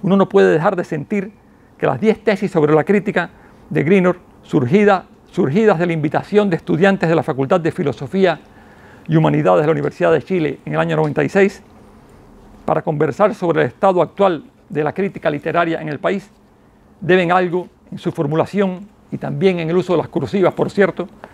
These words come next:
a aquella otra tesis leída un cuarto de siglo antes. Tampoco es posible pasar por alto, claro, las tesis sobre Feuerbach y sobre todo la más repetida de ellas, la undécima, que por ser undécima sobre-, sobrepasaría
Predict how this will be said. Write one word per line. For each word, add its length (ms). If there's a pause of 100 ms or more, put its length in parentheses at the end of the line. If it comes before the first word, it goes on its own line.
(320)
a 80
aquella 260
otra 200
tesis 320
leída 480
un 160
cuarto 360
de 60
siglo 280
antes. 340 (960)
Tampoco 340
es 40
posible 360
pasar 280
por 160
alto, 260
claro, 320 (440)
las 200
tesis 280
sobre 240
Feuerbach 500 (280)
y 80
sobre 280
todo 300 (160)
la 80
más 160
repetida 480
de 120
ellas, 300 (480)
la 120
undécima, 540 (480)
que 120
por 160
ser 160
undécima 580 (200)
sobre-, 380 (120)
sobrepasaría 840